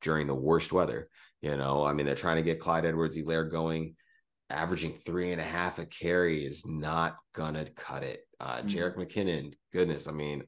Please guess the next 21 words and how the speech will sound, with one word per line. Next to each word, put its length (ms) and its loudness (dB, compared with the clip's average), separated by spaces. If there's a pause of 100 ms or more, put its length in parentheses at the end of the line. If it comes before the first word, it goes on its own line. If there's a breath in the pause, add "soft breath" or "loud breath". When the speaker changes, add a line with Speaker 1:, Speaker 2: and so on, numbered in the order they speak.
Speaker 1:
I 180 2
don't 140 2
know 180 2
how 220 -2
those 240 -4
knees 280 0
are 60 -2
doing, 340 -4
but 100 -6
he's 200 -10
clearly 440 -4
out 180 -4
there 120 -4
running 220 -4
around 400 -8 (380)
trying 180 0
to 60 -4
make 180 -6
plays. 380 -6 (460)
Um, 440 -4 (320)
<sighs> 40 -8